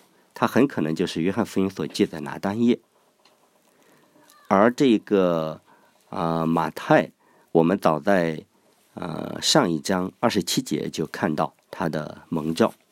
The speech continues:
然后多马呢，在约翰福音十一章十六节、二十章二十四节、二十一章二节称为低兔马，意为双子。亚勒菲的儿子雅各，不要与约翰的哥哥雅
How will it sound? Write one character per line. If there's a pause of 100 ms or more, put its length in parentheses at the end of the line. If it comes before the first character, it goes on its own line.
(680)
然
后
多
马
呢，
在
约
翰
福
音
十
一
章
十
六
节、 (480)
二
十
章
二
十
四
节、 (160)
二
十
一
章
二
节
称
为
低
兔
马， (840)
意
为
双
子。 (960)
亚
勒
菲
的
儿
子
雅
各， (640)
不
要
与
约
翰
的
哥
哥
雅